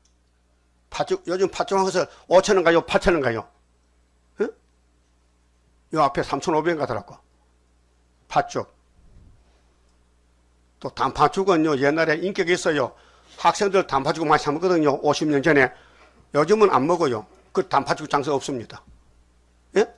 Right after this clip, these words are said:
단팥죽 먹으면서 손 들어봐. 엄청 달고 설탕을 막 쏟아부어가지고,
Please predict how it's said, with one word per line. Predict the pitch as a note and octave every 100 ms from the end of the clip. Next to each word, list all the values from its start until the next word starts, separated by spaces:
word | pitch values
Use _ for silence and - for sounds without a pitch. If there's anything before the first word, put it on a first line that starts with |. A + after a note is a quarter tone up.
| _ -
단팥죽 | C3+ D3 D#3
먹으면서 | D3+ C3+ B2+ G#2+
손 | C3
들어봐. | A2+ B2+ A#2 _ _ _ _ _ _ _ _ _ _
엄청 | G3 E4+ F#4+ - C4+
달고 | G#3+ G#3+ G#3+
설탕을 | - G#3 A3 G3+ G3 - _
막 | E3 E3
쏟아부어가지고, | - - G3 F#3 F3+ E3+ E3+ E3+